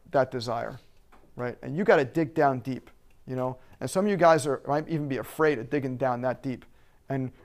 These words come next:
and reading that book and following the steps that he talks about to say what you want. Every, you know what I've been doing for, for years is I've been writing down what I want every single day, notebooks and notebooks and notebooks of the goals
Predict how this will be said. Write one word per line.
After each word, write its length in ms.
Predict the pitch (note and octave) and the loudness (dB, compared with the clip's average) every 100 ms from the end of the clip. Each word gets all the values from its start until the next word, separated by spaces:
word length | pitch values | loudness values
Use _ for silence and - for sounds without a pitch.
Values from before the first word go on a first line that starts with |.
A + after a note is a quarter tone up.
| - | -8
and 160 | C3+ C3 | -4 -2
reading 240 | D#3+ E3+ | 0 2
that 160 | D3 - | 0 2
book 180 | D3 | 0
and 100 | B2 | 0
following 380 | A#2 D#3+ E3+ F#3 | 0 4 6 4
the 80 | E3+ | 2
steps 300 | - F3 D3+ | 2 2 2
that 100 | C#3+ | 0
he 100 | C#3+ | -6
talks 320 | C#3 D#3+ D#3+ | 2 2 4
about 360 | C#3 B2+ G#2+ - - - | 0 0 -2 -4 -20 -8
to 100 | C#3 | -8
say 420 | - E3+ E3+ E3+ - - | -2 4 4 2 -4 4
what 240 | D#3 - | 4 4
you 80 | E3 | -2
want. 340 | C#3+ D#3 A#2+ | 4 4 2
Every, 220 | - D3+ | 0 0
you 240 | E3 - D#3 | 0 -2 4
know 40 | |
what 120 | G3 | 8
I've 80 | A3 | 8
been 100 | G3+ | 6
doing 220 | E3+ G3+ | 4 2
for, 240 | - D3+ B2+ - | 2 -2 -4 -2
for 160 | D3+ | -2
years 560 | C3+ B2+ F3 F#3+ G#3+ - - | 0 -2 2 4 4 -2 -8
is 100 | - | 4
I've 100 | E3+ | 6
been 200 | F#3 D#3+ | 6 4
writing 320 | C#3+ F3 F#3 F#3 | 8 8 8 6
down 420 | F3+ E3+ C#3 B2 - | 6 8 6 0 -10
what 180 | - E3+ | 8 12
I 80 | F3+ | 12
want 320 | F3 E3+ C#3+ | 10 6 4
every 300 | D#3+ F#3 E3+ | 8 8 8
single 300 | F#3+ G3 F#3+ | 2 2 2
day, 320 | E3+ F3 D#3 C#3 | 4 6 6 8
notebooks 480 | D3+ G3+ G3+ C#3 - | 10 10 10 0 2
and 140 | C#3 | 8
notebooks 400 | E3+ F#3 C#3+ - | 10 10 6 -2
and 100 | C#3 | 4
notebooks 360 | D#3+ F#3+ C#3+ - | 6 6 4 -2
of 220 | C#3+ B2+ - - | -4 -4 -12 -2
the 80 | - | -2
goals 460 | C#3+ F#3+ G3 D3 | 10 12 12 12